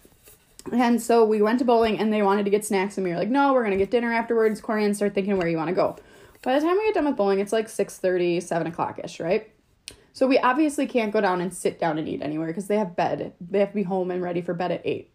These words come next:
Well, by the time we'd get somewhere and we'd get sit down, we wouldn't get home till, like, eight thirty, nine. So we're like, "Well, you gotta pick somewhere else." And we were like, "Ooh, what about Gillies? Like, we'll drive to Gillies." She's like, "I hate Gillies." Keep in mind, we've eaten at Gillies so many times.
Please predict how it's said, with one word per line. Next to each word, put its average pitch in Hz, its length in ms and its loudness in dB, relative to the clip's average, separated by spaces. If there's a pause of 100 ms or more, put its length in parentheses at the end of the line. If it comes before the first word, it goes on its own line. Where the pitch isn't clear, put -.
(100)
Well, 170 140 -2
by 185 100 2
the 185 60 0
time 220 260 -4
we'd 208 160 -2
get 185 200 0
somewhere 185 340 -2
and 185 100 -2
we'd 185 120 -4
get 185 160 -4
sit - 120 -18
down, 175 200 -4
we 240 100 0
wouldn't 240 160 0
get 214 100 -2
home 190 140 -2
till, 190 120 -4
like, 165 180 -2
eight 165 200 -2
thirty, 156 200 -2
nine. - 280 -12 (680)
So 240 460 6
we're 233 140 6
like, 226 180 4
"Well, 262 120 4
you 285 80 6
gotta 269 140 4
pick 302 160 0
somewhere 247 300 0
else." 202 240 4
And 226 100 2
we 233 60 2
were 226 60 0
like, 180 180 2
"Ooh, 277 160 8
what 214 120 6
about 208 280 4
Gillies? 196 400 4
Like, 156 120 0
we'll 208 120 4
drive 220 240 2
to 196 80 -6
Gillies." 190 520 0 (1080)
She's 294 220 0
like, - 240 2
"I 247 340 6 (180)
hate 208 300 0
Gillies." - 480 -4 (460)
Keep 226 160 -4
in 190 40 -2
mind, - 200 -12 (200)
we've 208 200 0
eaten 180 180 -2
at 160 100 -8
Gillies - 420 -6
so 160 200 -12
many 349 160 -2
times. 453 400 -10